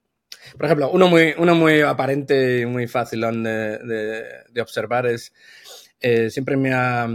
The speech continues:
me ha parecido interesante cómo en, en Europa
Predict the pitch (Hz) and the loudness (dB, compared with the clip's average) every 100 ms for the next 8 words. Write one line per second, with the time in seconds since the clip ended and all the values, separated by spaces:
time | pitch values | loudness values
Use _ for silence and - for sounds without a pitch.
0 | 101 _ - 127 - 123 117 120 123 117 | -10 _ -20 -20 -12 -8 -6 -6 -4 -4
1 | 110 110 120 113 117 - 113 110 110 - | -6 -6 -8 -8 -6 -6 -4 -4 -6 -6
2 | 113 110 107 104 98 _ - 110 110 135 | -8 -6 -8 -10 -16 _ -8 -4 -2 0
3 | 127 117 | 0 -2